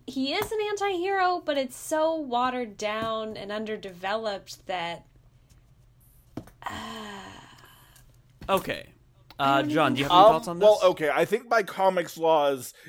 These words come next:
Speaker 3: if you eat a cop's head and still fight bad guys, you're an anti-hero.
Speaker 1: I know, I just
Speaker 2: This is
Speaker 3: Um,
Speaker 2: fair.
Speaker 1: <sighs>
Speaker 3: But I, I think, I think it's,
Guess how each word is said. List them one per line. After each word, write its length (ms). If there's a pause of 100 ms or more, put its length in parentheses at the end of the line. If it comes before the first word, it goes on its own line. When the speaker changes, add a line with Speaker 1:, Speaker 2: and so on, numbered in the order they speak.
(100)
Speaker 3:
if 160
you 240
eat 220
a 60
cop's 420
head 240
and 140
still 240
fight 300
bad 300
guys, 580
you're 200
an 80
anti-hero. 800 (2000)
Speaker 1:
I 180
know, 640
I 160
just 60
Speaker 2:
This 200
is 60
Speaker 3:
Um, 260
Speaker 2:
fair. 320 (760)
Speaker 1:
<sighs> 300 (360)
Speaker 3:
But 380
I, 160 (100)
I 120
think, 360
I 100
think 220
it's, 280